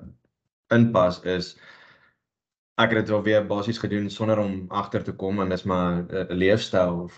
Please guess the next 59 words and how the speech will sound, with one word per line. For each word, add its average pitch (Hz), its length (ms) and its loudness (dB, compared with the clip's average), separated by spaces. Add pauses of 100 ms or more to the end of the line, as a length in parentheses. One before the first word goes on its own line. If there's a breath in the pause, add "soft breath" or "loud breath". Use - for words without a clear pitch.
is 85 180 -8
maar 90 160 -6
iets 87 120 -8
wat 92 140 -4
jy 90 340 4
vir 92 180 -2
jouself, 90 580 0
hoe 90 120 -4
jy, 90 280 0
hoe 92 120 -6
jy 92 120 0
oor 90 140 -2
goeders 85 320 -4
dink. 92 340 2 (600)
Ehm, 90 580 2 (100)
en 95 140 -2
dit 92 140 0
is 92 140 -2
wat, 92 300 0 (560 loud breath)
okay, 107 220 2
ek 87 60 0
het 101 80 0 (100)
die - 20 -4
GoPro 101 420 0
gehad 98 400 -2
en 98 80 -2
ek 90 60 -8
het 92 80 -8
hom 95 100 -6
vir 90 140 -14
cool 101 200 -4
goed - 160 -6
gebruik, 90 540 0
maar 92 140 0
nou 92 140 2
is 92 120 -2
ek 92 120 0
weer 98 140 2
op - 80 -4
'n 90 100 -6
punt 92 200 -2
van, 90 120 -4
okay, 90 220 0
hy 87 60 2
het 92 100 -2
nou 117 140 4
gebreek, 85 500 -4
ek - 100 -14
moet 87 140 -8
nou 90 200 0
weer 95 220 2
van 95 200 -4
voor 107 300 2
af 92 220 0
daai 90 340 0
in-, 87 200 -2
investment 90 640 -2
maak, 87 340 -2 (680 loud breath)
en 98 480 2